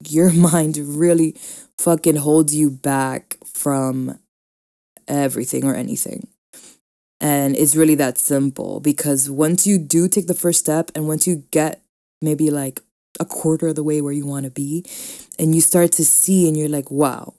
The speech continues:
like, I really waited this long to start, and, like, I've received so much good feedback," or, like, "This is really working for me," or, "I fucked this up, but then I learned, and, like, because of that mistake, I'm over here now, and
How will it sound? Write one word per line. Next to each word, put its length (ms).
like, 320
I 80
really 260
waited 320
this 220
long 260
to 120
start, 500
and, 300
like, 320
I've 220
received 320
so 200
much 380
good 160
feedback," 720
or, 240
like, 140
"This 240
is 60
really 220
working 320
for 120
me," 160
or, 140
"I 100
fucked 300
this 180
up, 140
but 100
then 160
I 80
learned, 380
and, 120
like, 300
because 240
of 60
that 140
mistake, 420
I'm 160
over 180
here 300
now, 340
and 520